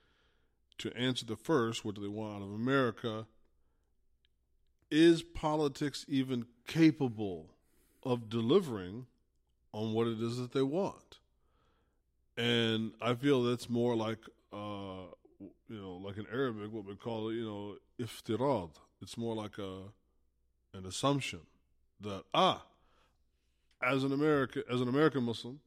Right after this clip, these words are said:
I want A, B, and C. And therefore, the vehicle to get me what I want it is politics. And there's no other vehicle, there's no other instrument to use. And I think this has been,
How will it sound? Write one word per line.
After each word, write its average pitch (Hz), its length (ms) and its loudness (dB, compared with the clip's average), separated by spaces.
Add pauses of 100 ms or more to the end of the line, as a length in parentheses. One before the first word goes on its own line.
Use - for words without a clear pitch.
(800)
I 143 140 0
want 139 360 2
A, 139 120 4
B, 135 160 0
and 123 120 -2
C. 123 280 -2 (640)
And 107 140 -8
therefore, 139 600 4 (500)
the 117 240 0
vehicle 131 960 2 (420)
to 117 140 -4
get 135 280 2
me 123 340 0
what 113 200 -2
I 110 120 -2
want 113 600 -2 (640)
it 135 180 2
is 123 140 2
politics. 110 920 -4 (260)
And 120 160 0
there's 123 260 2
no 131 200 4
other 127 180 4
vehicle, 117 480 0
there's 110 180 -2
no 120 240 0
other 117 220 -2
instrument 107 640 -4 (200)
to - 140 -10
use. - 440 -8 (460)
And 120 120 2
I 165 100 10
think 170 240 4
this - 360 0 (460)
has 120 200 -6
been, 110 460 0